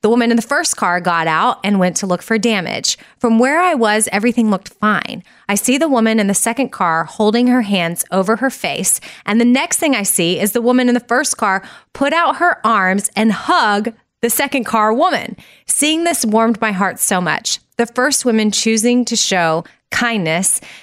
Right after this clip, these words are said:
and just seeing women lift other women up in general. It was a beautiful thing.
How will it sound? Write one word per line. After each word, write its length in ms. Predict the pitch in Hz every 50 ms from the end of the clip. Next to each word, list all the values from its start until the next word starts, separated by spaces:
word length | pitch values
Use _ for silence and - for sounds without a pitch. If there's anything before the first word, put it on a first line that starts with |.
| - -
and 160 | 208 220 208
just 300 | 240 240 - - - -
seeing 460 | - - - 277 285 277 269 254 220
women 380 | 214 214 220 214 202 196 185 190
lift 260 | 220 240 247 - - -
other 240 | 208 214 214 208
women 260 | 202 202 196 196 190 185
up 160 | 175 175 -
in 160 | - 185 175
general. 440 | 156 185 180 175 156 143 156 165 -
It 80 | - 208
was 140 | 196 185 202
a 40 |
beautiful 440 | 190 165 196 208 214 226 - 240 240
thing. 420 | 196 - 180 156 147 143 160 165